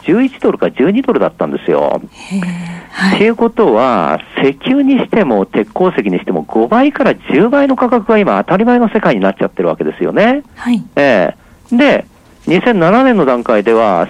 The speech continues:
Speaker 1: 石油なんかは、あー、まあ、中国の経済がものすごく良かったからなんだけども、百五十ドルまで行っちゃったから、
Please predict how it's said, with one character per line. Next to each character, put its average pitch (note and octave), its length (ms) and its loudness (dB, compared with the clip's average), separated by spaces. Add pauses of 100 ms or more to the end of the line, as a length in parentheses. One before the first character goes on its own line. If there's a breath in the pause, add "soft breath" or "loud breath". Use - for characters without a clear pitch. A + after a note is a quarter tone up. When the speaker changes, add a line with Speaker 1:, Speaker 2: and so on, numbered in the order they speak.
Speaker 1:
石 C3+ 180 0
油 G#3 160 0
な G#3 120 4
ん F3+ 100 -2
か G#2 120 0
は、 G2 380 0 (260 loud breath)
あ A2 440 0
ー、 - 20 0
ま A#2+ 120 0
あ、 - 40 -2
中 - 200 -6
国 B3+ 120 2
の C3 140 0
経 - 140 -2
済 A2+ 40 0
が G#2 140 2
も G2+ 160 -2
の A3 60 -2
す - 40 -8
ご C#4 60 0
く E3+ 60 2
良 F#3+ 100 2
か D#4+ 120 0
っ D#4 40 -6
た - 140 -4
か B2 100 2
ら A2 60 2
な G#2 100 2
ん F2+ 60 -4
だ F2+ 100 -2
け D#2 80 -4
ど F2+ 80 0
も、 G2 320 0 (180 loud breath)
百 D#3 280 -2
五 A3+ 140 2
十 A#3 120 0
ド G3+ 100 2
ル C3 80 0
ま A2+ 100 0
で F#2+ 80 2
行 F2+ 80 -4
っ - 20 -20
ち - 80 -4
ゃ G2+ 40 -2
っ - 20 -2
た G#2+ 140 -4
か F2 100 -2
ら、 F2+ 420 0